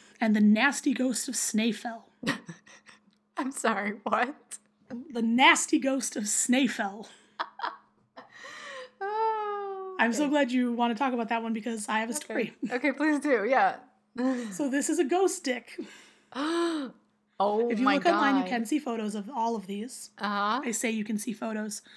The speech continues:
Speaker 1: Um, the troll dick is very easy to
Speaker 2: Mm-hmm.
Speaker 1: see, and it's <clears throat> rock hard.
Speaker 2: Oh.
Speaker 1: When you jump online, you'll see what I'm talking about.
Speaker 2: Oh, boy. Oh, oh, boy.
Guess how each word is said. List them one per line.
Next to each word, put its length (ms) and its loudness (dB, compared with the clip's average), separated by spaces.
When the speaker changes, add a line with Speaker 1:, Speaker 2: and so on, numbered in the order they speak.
Speaker 1:
Um, 400 4
the 100 -2
troll 440 2
dick 400 -4
is 140 -2
very 220 4
easy 140 -2
to 60 -2
Speaker 2:
Mm-hmm. 60 -2
Speaker 1:
see, 280 -2
and 100 0
it's 220 -4
<clears throat> 680 0
rock 280 4
hard. 400 2
Speaker 2:
Oh. 220 -6
Speaker 1:
When 100 4
you 80 4
jump 200 4
online, 280 4
you'll 100 0
see 160 -4
what 80 -2
I'm 140 0
talking 320 -2
about. 180 4
Speaker 2:
Oh, 140 10
boy. 500 2
Oh, 640 8
oh, 260 8
boy. 500 2